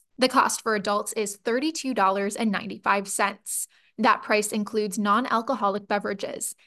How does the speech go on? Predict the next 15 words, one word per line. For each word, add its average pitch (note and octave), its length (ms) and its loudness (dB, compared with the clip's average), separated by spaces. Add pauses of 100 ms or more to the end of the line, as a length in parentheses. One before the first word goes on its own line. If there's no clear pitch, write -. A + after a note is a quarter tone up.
(220)
Dinner A#3 260 4
service G#3 460 -2
will G#3 140 2
run G3 320 -2
Thursday C4+ 600 0
through B3 180 -2
Sunday, G3+ 520 -2
starting G#3+ 500 0
April G3+ 300 -4
fourth. - 400 -6 (240)
Expect A3+ 540 0
the A3 80 0
return G#3 680 -4
of, A3 180 -4
quote, - 460 2